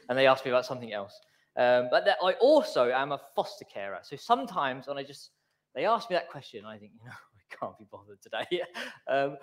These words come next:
I'll go, "Oh, I'm a foster carer." And they love talking about that. They ask me, like, a million questions. And that there's, they, no, the way I feel in that moment is, is like, "Oh, you know, I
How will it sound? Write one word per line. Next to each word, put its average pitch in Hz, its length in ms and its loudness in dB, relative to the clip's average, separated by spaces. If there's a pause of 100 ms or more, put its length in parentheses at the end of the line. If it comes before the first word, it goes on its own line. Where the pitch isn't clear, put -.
(300)
I'll 170 140 10
go, 127 160 0 (100)
"Oh, 202 220 6
I'm 127 80 -2
a 160 140 -4
foster 240 300 -6
carer." 110 400 -4
And 156 100 -4
they 208 140 -2
love 220 220 -4
talking 135 160 -14
about 110 180 -6
that. 107 80 -6
They 131 100 -4
ask 151 200 -8
me, 147 80 -14
like, 139 140 -8
a - 20 -18
million 139 260 -12
questions. 120 500 -20 (320)
And 139 140 -6
that 147 160 -6
there's, 151 280 -6 (100)
they, 170 160 -6
no, 165 100 -6 (160)
the 160 80 -10
way 190 200 -2
I 180 100 -4 (160)
feel 165 280 -2
in 123 120 -10
that 131 160 -8
moment 120 340 -10
is, 110 200 -20
is - 280 -20
like, 95 160 -20 (160)
"Oh, - 240 -20 (800)
you 107 60 -20
know, 147 160 -20 (960)
I 101 60 -20